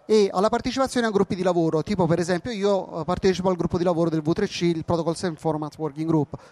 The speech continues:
Ho partecipato anche all'H T M L cinque Working Group e al, mm, C S S tre Working Group.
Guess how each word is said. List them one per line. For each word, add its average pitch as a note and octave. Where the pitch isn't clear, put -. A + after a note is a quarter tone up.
Ho F3+
partecipato F#3
anche F3
all'H E3
T F3
M E3
L E3+
cinque E3+
Working D#3+
Group G3+
e F3+
al, E3
mm, C#3+
C F#3
S F3
S F3+
tre F3
Working D#3
Group. C#3+